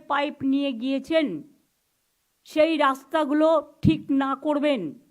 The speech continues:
তাদের কিন্তু আমি টাকা দেয়া বন্ধ করে দেব নতুন কোনো স্কিমে,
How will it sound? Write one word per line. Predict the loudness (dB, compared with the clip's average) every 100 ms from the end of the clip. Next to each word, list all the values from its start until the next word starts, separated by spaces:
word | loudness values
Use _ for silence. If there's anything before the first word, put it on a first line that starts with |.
| _ _ _ _ _ _ _ _ _ _ _ _ _ _ _ _
তাদের | 0 2 0 -4
কিন্তু | -4 -2
আমি | -2 -2
টাকা | -4 -2 -4
দেয়া | -2 -2 -4
বন্ধ | -6 -6 -6
করে | -6 -4
দেব | -2 0 -2 -4 _ _ _
নতুন | 2 2 4 2 2
কোনো | 0 -2 -6
স্কিমে, | -2 0